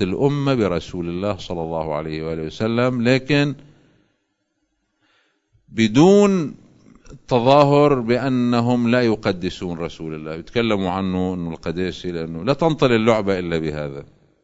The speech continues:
هذا النهج هو نفسه الذي عبر عنه معاوية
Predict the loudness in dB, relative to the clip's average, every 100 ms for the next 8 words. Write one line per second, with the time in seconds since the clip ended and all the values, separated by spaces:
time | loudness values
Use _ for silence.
0 | _ _ _ _ _ _ _ _ _ 2
1 | 6 6 6 4 4 4 4 4 6 6
2 | 4 2 0 -2 4 4 4 2 0 0
3 | 0 0 0 0 0 -4 -8 _ _ _
4 | _ _ _ 2 6 8 8 8 4 2
5 | 4 4 4 4 6 8 8 6 -2